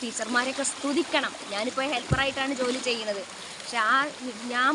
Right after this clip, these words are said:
പറയുകയാണ് ടീച്ചർമാരെയൊക്കെ സ്തുതിക്കണം. കാരണം അത്രയും ജോലി ഭാരമാണ് അവർക്കുള്ളത് എന്നിപ്പോൾ എനിക്ക്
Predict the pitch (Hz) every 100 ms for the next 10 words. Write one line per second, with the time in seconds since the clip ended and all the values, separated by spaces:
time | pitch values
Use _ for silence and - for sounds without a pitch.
0 | 294 240 240 233 214 214 214 226 220 220
1 | 240 240 - 226 202 196 214 208 208 202
2 | 214 208 330 - - - 320 302 247 208
3 | 208 202 202 208 208 196 - 214 202 214
4 | 277 294 330 285